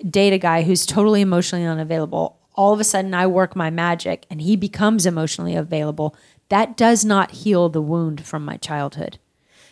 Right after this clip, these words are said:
The only person that can heal the wound from my childhood as, is my dad. Like, that's it. And so I have had to get healthy and become aware and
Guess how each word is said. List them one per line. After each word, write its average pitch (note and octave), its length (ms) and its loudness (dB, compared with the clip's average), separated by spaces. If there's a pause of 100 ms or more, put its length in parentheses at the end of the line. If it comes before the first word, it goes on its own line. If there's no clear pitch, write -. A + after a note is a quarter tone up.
The G#3 140 -2
only B3+ 280 4
person G3+ 360 2
that F3+ 120 -6
can E3 140 -6
heal F3+ 280 0
the E3 100 0
wound E3 380 -2
from D3+ 140 -12
my D3+ 140 -2
childhood E3+ 640 0 (500)
as, F3 260 -2 (760)
is E3 240 -2
my D3+ 120 -4
dad. D3+ 360 -4 (500)
Like, E3 160 -4 (220)
that's D#3 220 -4
it. G#3+ 200 0 (1300)
And G3 220 2
so F#3 460 4
I G#3 260 6
have F3+ 460 0
had E3 440 -2
to F3 500 -2 (640)
get - 220 0
healthy F3+ 760 0
and D#3+ 360 -4 (360)
become F3 380 0
aware E3 640 2 (400)
and F3 140 -6